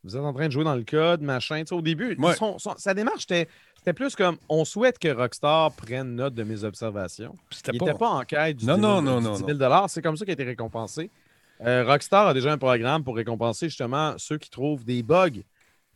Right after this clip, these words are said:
Speaker 1: dans le code. Mais généralement, c'est des bugs de sécurité. C'est pas des bugs liés à, au temps de chargement, mais ils ont donné quand même les dix mille piastres parce qu'ils ont dit, « Man, man,
Speaker 2: Ouais.
Speaker 1: tu nous sauves soixante-dix pour cent du temps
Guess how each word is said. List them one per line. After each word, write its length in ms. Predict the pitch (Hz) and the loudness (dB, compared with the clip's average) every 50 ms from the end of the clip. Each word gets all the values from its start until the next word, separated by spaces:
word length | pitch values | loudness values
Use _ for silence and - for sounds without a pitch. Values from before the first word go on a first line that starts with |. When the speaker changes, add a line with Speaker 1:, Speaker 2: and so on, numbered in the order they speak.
| _ - | _ -10
Speaker 1:
dans 260 | 101 113 131 175 208 | -4 -2 0 2 4
le 120 | 226 226 214 | 4 4 4
code. 280 | - 220 214 208 196 | 4 4 4 4 2
Mais 140 | 147 127 131 | 0 -4 -4
généralement, 320 | 131 139 131 139 175 247 | -4 -2 -2 0 -2 -2
c'est 100 | 262 - 175 | -4 -4 -4
des 100 | 143 135 | -4 0
bugs 120 | 120 180 | 0 -2
de 140 | 196 170 147 | -2 -2 -6
sécurité. 600 | - - 202 180 - 208 160 156 147 - 180 - _ _ _ _ _ _ _ _ _ _ _ _ | -6 -8 -10 -8 -8 -8 -8 -8 -8 -8 -10 -10 _ _ _ _ _ _ _ _ _ _ _ _
C'est 160 | - - 131 | -8 -6 -4
pas 160 | - - 214 | -2 0 0
des 160 | 226 226 185 151 | 2 2 0 2
bugs 240 | 127 151 165 185 | 2 4 4 4
liés 560 | 180 147 131 120 120 117 120 147 160 160 156 139 | 2 2 0 0 0 -2 -2 -2 -2 0 0 0
à, 260 | 117 113 107 101 98 | 0 0 0 -2 -2
au 80 | 113 | -4
temps 160 | 113 - 139 131 | -4 -4 -6 -4
de 40 | |
chargement, 440 | - - 120 110 104 110 110 165 220 240 | -2 -2 -2 -2 -2 -4 -2 -2 -2 0
mais 120 | 196 160 | 0 0
ils 100 | 151 151 | 2 2
ont 80 | 180 180 | 2 2
donné 220 | 170 180 175 214 | 2 2 0 0
quand 140 | 240 208 180 | -2 -2 -2
même 120 | 175 185 185 | -2 -2 -4
les 60 | 156 | -4
dix 100 | 135 127 | -6 -4
mille 140 | 135 139 117 | -6 -6 -4
piastres 260 | - 156 190 208 - - | -4 -4 -6 -6 -6 -8
parce 120 | 123 110 | -10 -8
qu'ils 100 | - 123 | -8 -10
ont 40 | 110 | -10
dit, « 100 | 98 107 | -8 -8
Man, 200 | 131 131 113 113 - _ _ _ _ _ _ _ - - | -8 -8 -8 -10 -14 _ _ _ _ _ _ _ -8 -4
man, 280 | 92 160 196 190 151 | 0 2 2 2 0
Speaker 2:
Ouais. 60 | 120 - | -2 -6
Speaker 1:
tu 60 | - 123 | -12 -12
nous 40 | 117 | -10
sauves 200 | - 160 160 151 | -6 -4 -4 -4
soixante-dix 340 | - - 165 170 156 185 185 | -4 -4 -4 -4 -4 -6 -8
pour 140 | - 165 147 | -6 -6 -4
cent 180 | - 160 160 | -2 -2 -2
du 120 | 156 143 - | -4 -4 -8
temps 300 | - - 143 156 160 170 | -8 -6 -6 -6 -6 -8